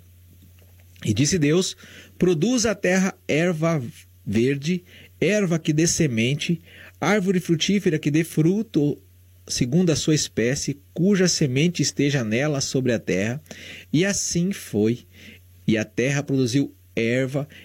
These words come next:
erva dando semente conforme a sua espécie, e árvore frutífera cuja semente está nela conforme a sua espécie.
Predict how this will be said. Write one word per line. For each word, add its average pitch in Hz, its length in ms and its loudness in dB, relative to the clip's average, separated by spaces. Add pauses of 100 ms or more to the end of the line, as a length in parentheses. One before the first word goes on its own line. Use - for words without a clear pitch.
(120)
erva 156 380 -2
dando 160 240 0
semente 147 560 -2
conforme 139 420 -2
a 135 60 0
sua 131 160 0
espécie, 120 800 -2
e 120 160 0
árvore 127 360 -2
frutífera 139 640 0
cuja 131 360 -2
semente 123 600 -2
está 117 400 -2
nela 113 440 0
conforme 110 580 -2
a 113 60 -2
sua - 180 -2
espécie. 120 580 -2